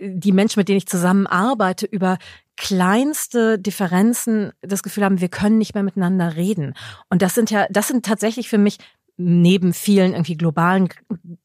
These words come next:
entsetzlichen Entwicklungen auch mit so die erschreckendsten. Also weil wir müssen ja weiterhin, auch mit Menschen, mit denen wir eben nicht übereinstimmen, müssen wir weiterhin reden. Und auch dieser Gedanke irgendwie,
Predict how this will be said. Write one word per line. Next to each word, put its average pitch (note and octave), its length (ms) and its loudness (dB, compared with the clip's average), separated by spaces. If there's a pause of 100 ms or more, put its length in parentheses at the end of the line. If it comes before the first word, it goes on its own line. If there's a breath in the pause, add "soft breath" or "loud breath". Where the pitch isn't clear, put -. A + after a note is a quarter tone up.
entsetzlichen F#3+ 720 0
Entwicklungen F#3 520 -2 (360 loud breath)
auch - 100 -8
mit F#3+ 180 4
so F#3+ 120 -2
die F3 180 -4
erschreckendsten. F3 880 -4
Also D#3+ 320 -4
weil E3 220 2 (300 loud breath)
wir F3 120 2
müssen F#3 500 4
ja F#3+ 200 0
weiterhin, F#3+ 400 -2
auch A3+ 160 -2
mit A#3 140 -2
Menschen, A3+ 280 -2
mit G#3 80 -2
denen G#3+ 160 0
wir - 120 -2
eben F#3 340 0
nicht - 380 -4 (180 soft breath)
übereinstimmen, D#3 920 -4 (160 soft breath)
müssen G3+ 300 2
wir F#3 100 2
weiterhin F#3 360 -2
reden. G#3+ 300 -2
Und - 140 -4 (220 loud breath)
auch - 100 -8
dieser - 240 -6
Gedanke G3 560 0
irgendwie, F#3 400 -2